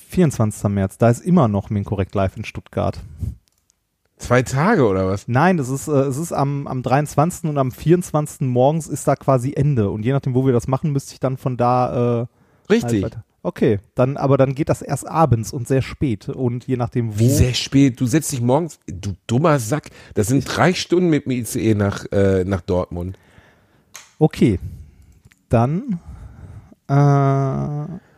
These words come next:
Speaker 2: Vierundzwanzigster oder fünfundzwanzigster März, so, die werf ich jetzt hier in den Ring. Oder sechsundzwanzigster März.
Speaker 1: Weißt du was, wir, wir können ja mal, wenn du da noch nichts hast,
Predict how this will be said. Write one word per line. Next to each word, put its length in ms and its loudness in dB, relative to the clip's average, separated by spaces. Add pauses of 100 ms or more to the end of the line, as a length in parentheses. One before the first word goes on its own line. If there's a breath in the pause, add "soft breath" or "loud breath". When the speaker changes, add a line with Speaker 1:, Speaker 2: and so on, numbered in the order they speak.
(160 soft breath)
Speaker 2:
Vierundzwanzigster 640 2
oder 80 6
fünfundzwanzigster 600 0
März, 280 0
so, 120 -4
die 200 -2
werf 220 2
ich 60 -10
jetzt 180 -6
hier 140 -4
in 80 -8
den 60 -12
Ring. 180 -12 (1700)
Oder 280 4
sechsundzwanzigster 760 -4
März. 360 -12 (1000 soft breath)
Speaker 1:
Weißt 200 2
du 20 4
was, 160 4
wir, 320 0
wir 100 2
können 240 0
ja 100 0
mal, 260 0
wenn 80 0
du 100 -2
da 120 4
noch 100 -2
nichts 200 -6
hast, 180 -2